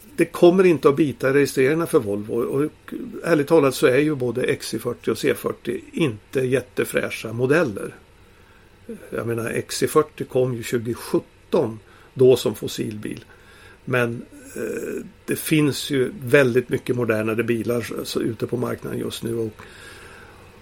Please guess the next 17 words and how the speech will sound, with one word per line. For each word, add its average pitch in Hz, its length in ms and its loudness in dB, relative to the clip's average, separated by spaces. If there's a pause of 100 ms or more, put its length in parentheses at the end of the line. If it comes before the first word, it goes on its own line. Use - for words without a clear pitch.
och 135 120 6
det, 143 60 12
jag 147 120 12
tror 214 120 10
det 196 60 12
blir 156 100 8
tufft 131 280 4
för 127 80 -2
Volvo. 113 340 -2
De 151 140 4
har 160 180 8
ju 170 60 6
naturligtvis 127 380 0
ett 110 60 -6
grepp 135 360 4
av 113 40 2
företagsmarknaden 120 1120 -2